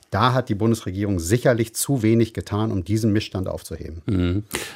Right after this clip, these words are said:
Speaker 2: Ja, gleichzeitig haben wir ihn jetzt. Das heißt, man muss mit dieser Situation jetzt umgehen. Ähm, d-, das klingt so ein bisschen nach,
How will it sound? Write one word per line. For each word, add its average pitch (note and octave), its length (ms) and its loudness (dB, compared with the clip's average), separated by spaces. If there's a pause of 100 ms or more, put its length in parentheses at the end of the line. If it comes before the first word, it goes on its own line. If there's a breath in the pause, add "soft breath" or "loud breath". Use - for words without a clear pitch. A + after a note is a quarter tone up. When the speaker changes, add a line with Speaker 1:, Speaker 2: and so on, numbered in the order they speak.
Speaker 2:
Ja, G2+ 300 2
gleichzeitig G#2 480 0
haben A2 160 4
wir B2 60 -2
ihn A#2+ 120 0
jetzt. - 460 -6
Das G#2+ 120 0
heißt, G#2+ 160 0
man G#2 120 4
muss A2 180 4
mit A2 240 2
dieser A2 200 4
Situation G2+ 500 4
jetzt A2 240 2
umgehen. F2 580 0
Ähm, F2 1120 -4
d-, G#2 140 -4
das A2 200 -4
klingt A2 160 2
so B2+ 60 4
ein A2 60 6
bisschen A2+ 220 2
nach, F#2 260 2